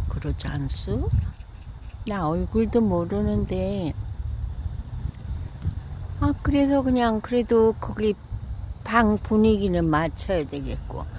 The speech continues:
그래서 나도 여보, 어, 니신지, 어, 그러면서, 어, 그렇게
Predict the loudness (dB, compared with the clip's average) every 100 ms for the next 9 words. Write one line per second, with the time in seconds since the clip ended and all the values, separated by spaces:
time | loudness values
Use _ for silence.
0 | -8 -8 -12 -6 0 2 6 6 6 4
1 | 4 6 4 4 4 6 6 4 2 -2
2 | -6 -2 0 0 2 0 2 0 0 0
3 | 0 2 0 -4 -8 -4 -4 -4 0 2
4 | 2 2 0 -4 -10 -10 -8 -4 -4 -4
5 | -10 -12 -14 -4 -4 0 -2